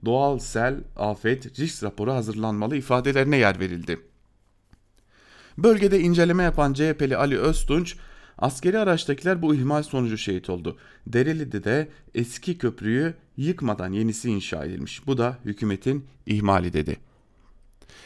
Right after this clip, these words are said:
Dün şimdi Canikli oradaydı, Nurettin Canikli oradaydı. Diyordu ki yani burada vatandaşın kusuru var, devletin kusuru yok.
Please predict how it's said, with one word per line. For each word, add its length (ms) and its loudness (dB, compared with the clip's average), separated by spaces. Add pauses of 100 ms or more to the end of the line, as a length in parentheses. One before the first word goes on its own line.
(200)
Dün 100 4
şimdi 600 -2
Canikli 420 4
oradaydı, 500 0
Nurettin 360 2
Canikli 400 -2
oradaydı. 920 -2
Diyordu 280 -2
ki 120 -10
yani 260 -2
burada 540 -2
vatandaşın 600 0
kusuru 360 -10
var, 200 -2
devletin 380 -2
kusuru 460 -6
yok. 300 2